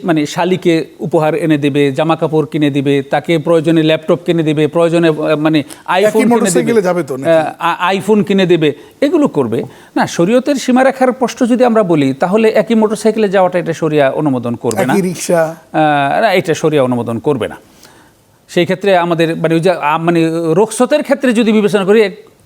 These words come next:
Speaker 1: কনফিডেন্সিয়াল কোনো এরকম ইমার্জেন্সি, মানে, শাশুড়ি হাসপাতালে বিকল্প কোনো ব্যবস্থা নেই, ওরকম যদি থাকে, তাহলে আজিমত থেকে এসে রুখসতে যাবে, কিন্তু এটা জেনারেলি পারমিটেড না।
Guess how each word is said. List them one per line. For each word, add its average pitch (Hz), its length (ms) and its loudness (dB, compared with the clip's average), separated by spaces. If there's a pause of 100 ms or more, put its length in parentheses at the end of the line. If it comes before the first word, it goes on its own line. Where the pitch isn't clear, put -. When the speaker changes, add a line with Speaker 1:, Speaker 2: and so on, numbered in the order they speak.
(180)
Speaker 1:
কনফিডেন্সিয়াল 214 640 2 (180)
কোনো 185 160 0
এরকম 180 380 2
ইমার্জেন্সি, 220 580 0 (380)
মানে, 165 200 2
শাশুড়ি 208 360 0
হাসপাতালে 214 540 -2 (280)
বিকল্প 220 380 2
কোনো 233 200 2
ব্যবস্থা 190 420 0
নেই, 139 180 -2 (400)
ওরকম 214 320 2
যদি 247 240 0
থাকে, 123 360 -6 (100)
তাহলে 208 220 0
আজিমত 208 420 0
থেকে 202 220 0
এসে 196 180 2
রুখসতে 185 380 -2
যাবে, 160 220 0
কিন্তু 202 180 0
এটা 180 120 0
জেনারেলি 151 420 0
পারমিটেড 110 520 -4
না। - 80 -20